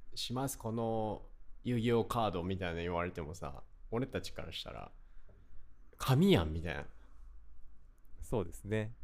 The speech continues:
Speaker 2: 本当に価値観が。
Speaker 1: そう。でも普通の人から見たらギター、「これ三十万です」って言われたらさ、「え、こんなにボロボロなのに」みたいな。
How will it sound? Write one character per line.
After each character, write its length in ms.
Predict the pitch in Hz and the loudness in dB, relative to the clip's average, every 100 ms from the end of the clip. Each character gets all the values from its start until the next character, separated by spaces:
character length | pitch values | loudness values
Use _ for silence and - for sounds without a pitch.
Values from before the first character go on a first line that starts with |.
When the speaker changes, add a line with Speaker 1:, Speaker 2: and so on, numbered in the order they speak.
| - - | -8 -6
Speaker 2:
本 120 | 107 | -6
当 60 | - | -4
に 60 | |
価 120 | - | -4
値 160 | 107 - | -4 -2
観 220 | 104 92 | 0 2
が。 60 | 85 | 0
Speaker 1:
そ 140 | - - - - - - - - - - - - - - - - - | -4 -8 -14 -18 -16 -14 -12 -10 -10 -10 -10 -10 -10 -12 -14 -14 -6
う。 20 | |
で 60 | 156 | 0
も 100 | 147 | 0
普 120 | - | 0
通 160 | - 175 | 2 4
の 100 | 180 | 4
人 200 | - 190 | 2 0
か 140 | 120 | 2
ら 60 | 95 | 2
見 100 | 92 | 4
た 80 | 95 | 2
ら 60 | |
ギ 160 | 87 135 | 2 0
タ 140 | - | 2
ー、 300 | 87 80 - - - - | 0 0 -4 -10 -12 -10
「こ 100 | 120 | -6
れ 60 | 127 | 0
三 180 | 147 | 2
十 120 | 160 165 | 4 4
万 180 | 156 | 2
で 140 | 113 87 | 2 0
す」 120 | 85 | -4
っ 20 | |
て 60 | - - | -8 -4
言 100 | 85 | -2
わ 60 | |
れ 60 | 85 | 0
た 80 | 73 | -2
ら 60 | |
さ、 180 | 71 - - | -4 -6 -6
「え、 80 | 113 | -6
こ 240 | - - 214 | -4 2 4
ん 160 | 254 | 6
な 100 | 247 | 6
に 100 | 247 | 6
ボ 160 | 226 220 | 6 6
ロ 100 | 208 | 6
ボ 100 | 208 | 4
ロ 80 | 208 | 4
な 100 | 208 | 4
の 100 | 123 | 4
に」 120 | 95 | 4
み 100 | 95 | 2
た 80 | 85 | 0
い 40 | |
な。 80 | 65 | -4